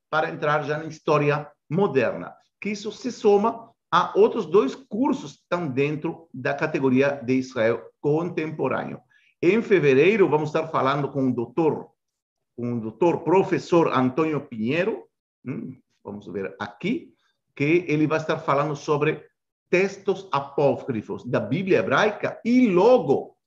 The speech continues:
textos apócrifos do Novo Testamento. Gente, imperdível, imperdível, eh, estar com a eminência dessa, eh, categoria, falando de um tema que apaixona muitas pessoas e aqueles que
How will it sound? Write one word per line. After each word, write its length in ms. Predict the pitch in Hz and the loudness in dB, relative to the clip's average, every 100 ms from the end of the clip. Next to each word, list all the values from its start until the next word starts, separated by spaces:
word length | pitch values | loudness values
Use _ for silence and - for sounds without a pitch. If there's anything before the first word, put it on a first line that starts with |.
| - | 2
textos 460 | 226 - - - - | 2 2 -4 -8 -4
apócrifos 880 | 180 - 202 254 185 - 101 202 - | -4 -2 0 0 -2 -6 -8 -10 -8
do 160 | 147 | -4
Novo 240 | 160 202 208 | -2 -2 -2
Testamento. 600 | 202 196 190 190 175 139 | -4 -2 -2 -2 -4 -4
Gente, 420 | 139 190 190 - | -2 -2 -4 -10
imperdível, 1300 | 175 202 254 254 214 233 240 143 202 190 143 104 - _ _ - | -4 0 0 2 2 2 2 -4 -6 -4 -2 -4 -6 _ _ -10
imperdível, 720 | 196 208 180 127 165 156 170 - _ _ _ | -6 -2 -4 0 0 0 -4 -8 _ _ _
eh, 100 | - | -2
estar 400 | 127 117 120 147 | 0 0 0 -4
com 180 | - 156 | -4 -2
a 60 | 170 | 0
eminência 680 | 143 139 143 143 151 120 - - _ - | 2 2 0 -2 -2 -2 -4 -20 _ -8
dessa, 720 | 113 123 127 139 123 120 - | 0 0 0 0 0 -2 -4
eh, 200 | 110 107 | -6 -6
categoria, 800 | 98 160 156 131 120 135 147 147 - _ - | -4 -4 -2 0 2 2 0 -4 -12 _ -4
falando 400 | 135 127 139 135 | -2 0 -2 -4
de 120 | 147 | -4
um 120 | 196 | -2
tema 220 | 185 190 | 0 0
que 100 | 190 | -2
apaixona 680 | 226 - 247 - 226 233 226 | -4 -4 -4 0 0 0 -2
muitas 420 | 165 175 233 - | 0 0 0 -2
pessoas 340 | 208 175 202 - _ _ - | -6 -2 -2 -4 _ _ 0
e 60 | |
aqueles 340 | 170 196 196 - | 2 4 2 2
que 400 | 170 180 180 | 4 4 2